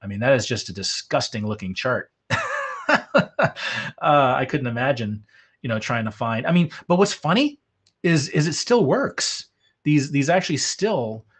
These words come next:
uh, work, even though they, even though they look ugly. Um, trying to find an example right off the top here, but yeah, I just can't find it. I have to go looking. But anywho,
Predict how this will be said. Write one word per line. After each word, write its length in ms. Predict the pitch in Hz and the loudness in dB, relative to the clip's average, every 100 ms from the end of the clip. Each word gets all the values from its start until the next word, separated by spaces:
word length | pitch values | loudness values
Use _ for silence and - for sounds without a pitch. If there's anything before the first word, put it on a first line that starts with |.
| _ _ - | _ _ -4
uh, 220 | 135 127 | 0 0
work, 260 | 147 156 135 | 2 0 0
even 200 | 131 135 | 0 2
though 100 | 131 | 2
they, 120 | 131 | 2
even 280 | 131 135 143 | 2 0 2
though 80 | |
they 120 | 139 131 | 2 4
look 220 | 131 127 | 2 2
ugly. 380 | 131 131 80 - _ - | -2 -2 -8 -12 _ -12
Um, 540 | 104 98 95 92 92 95 _ _ | -8 -6 -6 -6 -6 -10 _ _
trying 180 | - 110 | -8 -6
to 60 | |
find 200 | - 113 | -4 -4
an 80 | 107 | -4
example 580 | 95 98 110 107 95 92 _ _ _ _ _ _ _ _ _ _ _ _ _ _ _ _ _ - | -6 -4 -4 -4 -8 -10 _ _ _ _ _ _ _ _ _ _ _ _ _ _ _ _ _ -14
right 200 | 165 104 | -6 -4
off 120 | 101 | -6
the 60 | - | -8
top 280 | - 104 - | -4 -4 -2
here, 200 | 107 101 | -2 -2
but 240 | 98 - _ _ _ _ | -4 -10 _ _ _ _
yeah, 140 | 117 104 | -10 -8
I 40 | |
just 160 | 104 - | -6 -6
can't 180 | - - | -6 -6
find 220 | 101 101 | -8 -8
it. 140 | - _ _ | -10 _ _
I 80 | 104 | -10
have 120 | 101 | -8
to 80 | 101 | -8
go 100 | 95 | -8
looking. 300 | 98 104 98 - - - | -6 -6 -8 -12 -20 -4
But 120 | 147 | 2
anywho, 440 | 151 156 120 113 | 4 4 2 -2